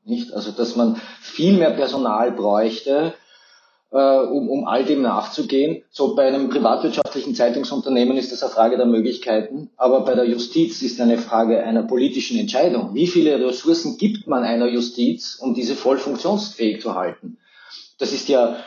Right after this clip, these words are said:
von übergeordnetem Interesse, ähm, und, äh, ich verstehe nicht, warum diese Debatte seit Jahren erfolglos geführt wird. Es braucht tatsächlich mehr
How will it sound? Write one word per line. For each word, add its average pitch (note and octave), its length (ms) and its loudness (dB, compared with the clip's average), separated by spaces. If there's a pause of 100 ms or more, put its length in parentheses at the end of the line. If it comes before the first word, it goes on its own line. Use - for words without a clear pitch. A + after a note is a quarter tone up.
(180)
von - 180 -6
übergeordnetem B2 720 4
Interesse, A2+ 800 0 (160)
ähm, A#2+ 360 2
und, B2 440 -2
äh, B2+ 180 4
ich - 160 -4
verstehe B2+ 320 -2
nicht, - 140 -2
warum B2+ 200 2
diese C3 200 -2
Debatte - 340 -2
seit A#2+ 200 -4
Jahren A2 380 0
erfolglos A#2+ 520 -2
geführt E3+ 400 -6
wird. - 160 -8
Es A2+ 160 -12
braucht A2+ 400 2
tatsächlich C#3 540 -2
mehr C3+ 500 2